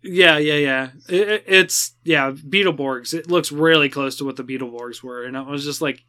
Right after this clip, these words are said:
"Yeah." I think Beetleborgs was, like, the American ripoff or something. <laughs> Um, but yeah, it was, uh, yeah, it's very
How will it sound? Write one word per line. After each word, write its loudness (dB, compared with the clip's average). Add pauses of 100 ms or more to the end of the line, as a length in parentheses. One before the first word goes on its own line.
(100)
"Yeah." -6 (680)
I -8
think 0
Beetleborgs 2
was, -10
like, -6
the -6
American -8
ripoff -10
or -14
something. -16 (720)
<laughs> 4 (1080)
Um, 0 (400)
but 2
yeah, 8
it 2
was, 4
uh, 2 (880)
yeah, 2
it's 0
very 2